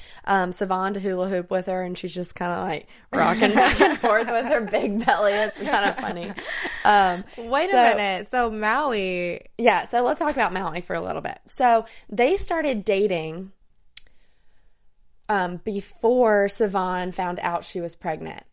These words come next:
Speaker 1: but they hadn't been intimate at all. They have never had sex. Um, they haven't done anything intimate. They had been dating for a few weeks before she found out she was pregnant. And by this point, Eli was already out of the picture. She was never with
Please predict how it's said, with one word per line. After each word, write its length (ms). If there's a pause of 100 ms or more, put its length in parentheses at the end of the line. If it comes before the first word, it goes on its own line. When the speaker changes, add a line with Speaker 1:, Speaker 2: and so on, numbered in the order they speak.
(380)
Speaker 1:
but 240
they 220
hadn't 540
been 520 (200)
intimate 460
at 120
all. 220
They 120
have 120
never 280
had 220
sex. 500 (400)
Um, 500
they 200
haven't 400 (260)
done 280
anything 580
intimate. 540 (140)
They 160
had 120
been 140
dating 340
for 180
a 60
few 260
weeks 340
before 420
she 200
found 300
out 280 (380)
she 180
was 120
pregnant. 480 (680)
And 400 (140)
by 140
this 180
point, 260
Eli 240
was 120
already 220
out 100
of 60
the 60
picture. 300
She 140
was 160
never 360
with 360